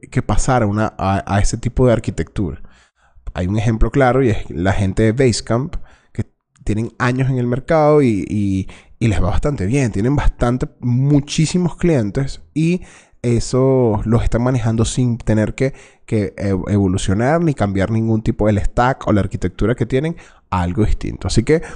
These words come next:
dado que existen muchísimos casos de éxitos que no han tenido que hacer migración, eh, yo estoy más que convencido que hay veces que es necesario,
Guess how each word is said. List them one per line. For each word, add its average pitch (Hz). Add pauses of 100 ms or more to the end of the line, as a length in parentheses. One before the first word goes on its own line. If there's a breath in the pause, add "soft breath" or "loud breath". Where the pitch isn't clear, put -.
(340 loud breath)
dado 135
que 190
existen 175
muchísimos 175
casos 143
de 120
éxitos 98
que 104
no 123
han 151
tenido 165
que 139
hacer 117
migración, 139 (560 loud breath)
eh, 90 (100)
yo 117
estoy -
más 127
que -
convencido 113 (280 loud breath)
que 104 (180)
hay 131
veces 160
que -
es 117
necesario, 147